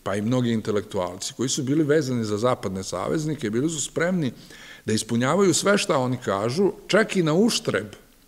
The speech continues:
a, jugoslovenskih i srpskih interesa. Nije to bilo, a, moralno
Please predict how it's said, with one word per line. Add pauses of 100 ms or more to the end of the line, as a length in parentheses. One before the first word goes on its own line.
(540)
a,
jugoslovenskih
i
srpskih
interesa. (800)
Nije
to
bilo, (420)
a, (1200)
moralno